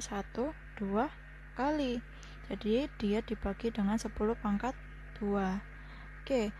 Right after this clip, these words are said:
setelah itu, eh, sepuluh pangkat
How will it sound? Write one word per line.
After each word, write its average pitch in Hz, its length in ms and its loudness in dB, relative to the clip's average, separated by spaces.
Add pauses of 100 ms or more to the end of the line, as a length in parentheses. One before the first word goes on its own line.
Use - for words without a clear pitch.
(160)
setelah 240 320 4
itu, 285 400 6 (880)
eh, 254 240 6
sepuluh 359 480 4
pangkat 294 320 4